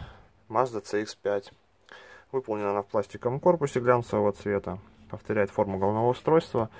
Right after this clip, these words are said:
и с установкой проблем не возникает. Тоже касается и подключения, там специальные фишки,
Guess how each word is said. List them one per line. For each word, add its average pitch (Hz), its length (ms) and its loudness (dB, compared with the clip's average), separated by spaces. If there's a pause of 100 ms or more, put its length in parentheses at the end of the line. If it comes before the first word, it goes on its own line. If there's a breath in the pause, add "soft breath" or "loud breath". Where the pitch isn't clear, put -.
(320 loud breath)
и 165 100 0
с - 80 -2
установкой 127 560 0
проблем 101 380 -2
не 107 60 0
возникает. 92 600 -4
Тоже 131 220 2
касается 113 520 -2
и 107 60 2
подключения, 135 720 2
там 113 180 0
специальные 110 460 -4
фишки, - 460 -4